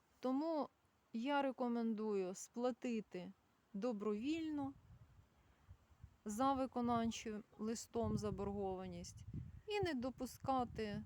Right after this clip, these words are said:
до того етапу, коли будуть використовуватись якісь інструменти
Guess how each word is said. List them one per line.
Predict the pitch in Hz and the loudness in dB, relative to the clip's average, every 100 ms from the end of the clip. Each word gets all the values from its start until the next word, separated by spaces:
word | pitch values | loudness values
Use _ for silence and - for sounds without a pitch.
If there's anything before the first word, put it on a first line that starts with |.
| - - - - - - - - - 214 | -8 -20 -18 -18 -18 -20 -20 -20 -12 -6
до | 208 240 | 0 0
того | - 359 302 311 - | 4 4 6 4 2
етапу, | 254 254 247 233 226 208 - | 0 4 2 2 0 -2 -2
коли | 202 202 | -2 0
будуть | 190 202 190 190 - - - | 0 0 0 -2 -4 -20 -14
використовуватись | 202 - 214 214 - - 269 262 214 208 - 196 - - - - - - | -8 -4 0 0 -2 0 4 4 2 -4 -6 -6 -8 -18 -20 -20 -18 -8
якісь | 214 214 - 226 214 - | -2 0 0 -2 -2 -4
інструменти | 220 226 - - 240 226 240 247 240 - 202 202 | 0 0 -2 -2 0 2 2 2 0 -2 -4 -4